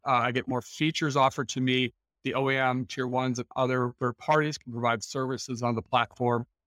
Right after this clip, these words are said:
And there's a complete end-to-end ecosystem and tooling, both software and hardware, that allows that to really become reality, which was never really possible with today's vehicle architectures that are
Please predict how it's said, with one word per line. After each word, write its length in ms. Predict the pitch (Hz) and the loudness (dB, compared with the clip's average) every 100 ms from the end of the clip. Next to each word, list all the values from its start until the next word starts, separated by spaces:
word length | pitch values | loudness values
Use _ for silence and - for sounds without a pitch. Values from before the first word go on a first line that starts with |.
| _ | _
And 120 | 131 | -2
there's 140 | 127 123 | -2 -2
a 60 | |
complete 520 | 113 135 - 160 156 - _ | -6 -8 -4 -2 -2 -6 _
end-to-end 800 | 143 139 139 - - 131 123 120 - _ _ _ | -4 -2 -4 -10 -6 -2 0 -2 -6 _ _ _
ecosystem 840 | 165 160 151 - 139 - 131 123 117 - _ _ | -2 0 -2 -2 -6 -4 -4 -2 -4 -8 _ _
and 140 | 123 - | -6 -6
tooling, 560 | - 165 151 127 113 | -4 -2 2 2 2
both 180 | 110 113 | 0 -4
software 460 | - 127 123 - 123 | 0 2 2 0 -4
and 80 | - - | -4 2
hardware, 520 | 143 143 120 113 113 - _ - | 4 4 4 2 2 -4 _ -4
that 120 | 120 | -2
allows 480 | 117 117 123 131 117 | 0 2 2 2 2
that 260 | 120 113 | 0 0
to 160 | - 120 | -4 -8
really 340 | 110 123 127 | -6 -4 -2
become 400 | 117 120 - 117 | -2 -4 -2 -2
reality, 600 | 110 110 110 113 107 107 - _ _ _ _ | 2 2 2 2 0 -4 -6 _ _ _ _
which 300 | 151 160 - | -2 -2 -2
was 160 | 151 117 | -6 -4
never 440 | 131 143 147 135 120 - | 0 2 2 -2 -4 -4
really 260 | 131 131 | -2 -2
possible 580 | 117 131 123 - - 113 | 0 2 2 0 -2 0
with 140 | 113 - | 0 -4
today's 420 | - 120 120 117 | -6 0 0 0
vehicle 340 | 110 107 - | -2 -4 -2
architectures 680 | 104 107 - - 104 - 107 | -2 -2 -4 -6 -6 -6 -8
that 100 | 110 | -4
are 120 | 104 | -4